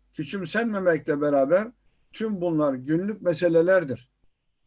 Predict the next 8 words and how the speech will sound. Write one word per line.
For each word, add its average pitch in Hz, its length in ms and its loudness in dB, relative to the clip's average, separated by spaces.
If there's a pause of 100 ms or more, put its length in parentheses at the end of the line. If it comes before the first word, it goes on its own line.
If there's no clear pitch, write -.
(260)
Eğitimde 190 520 0
geleceği 190 480 -2
kurtaracak, 160 760 -2
kurtaracak 165 720 -2 (400)
ciddi 175 380 -6
çalışmalar 170 680 -2
ve 156 180 -2
değişimler 170 680 -2